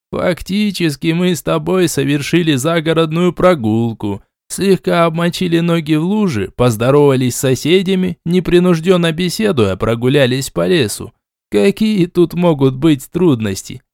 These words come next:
Или для тебя болото стало сродни океану, а остров оказался населен страшными демонами и коварными конкурентами?"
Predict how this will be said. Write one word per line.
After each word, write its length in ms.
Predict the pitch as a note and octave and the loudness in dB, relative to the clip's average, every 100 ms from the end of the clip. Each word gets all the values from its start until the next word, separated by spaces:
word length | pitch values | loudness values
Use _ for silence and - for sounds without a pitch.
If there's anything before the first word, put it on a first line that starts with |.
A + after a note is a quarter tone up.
| _ | _
Или 260 | - G#3 F3 | -4 2 2
для 220 | B2+ C3+ | 4 2
тебя 300 | B2+ D3+ D3 | 2 0 2
болото 480 | B2 C#3 D#3 B2+ A#2 | 2 2 4 2 -2
стало 360 | - C3+ B2 A2 | -2 -2 0 0
сродни 460 | - B2+ B2+ C#3+ | 0 0 0 -2
океану, 680 | B2+ A#2+ C#3+ D#3 B2 G2 F#2 _ _ - | -2 -2 -2 0 -2 -4 -10 _ _ -6
а 180 | G#3 G3 | 0 2
остров 480 | F3+ E3+ F3 E3+ | 2 0 0 -2
оказался 600 | D#3+ C#3+ C#3 C3+ C#3+ C#3+ D3+ | -2 0 -2 2 0 2 -2
населен 520 | C#3 - D3 D#3 C3 | -2 -2 0 2 0
страшными 640 | - A2 C3+ - C3 C3 | 0 0 0 0 -2 -2
демонами 580 | A#2+ C3 C#3+ C3 A2+ A2 | 2 2 2 2 0 -2
и 180 | G2+ A#2 | -4 -6
коварными 600 | B2+ A#2+ C3 C#3+ C3+ C3+ | -2 2 4 2 0 -2
конкурентами?" 1000 | B2+ C#3 C3 B2 C3 D#3+ D#3+ A#2+ G2+ F2+ | 0 -2 0 0 2 0 0 -2 -2 -6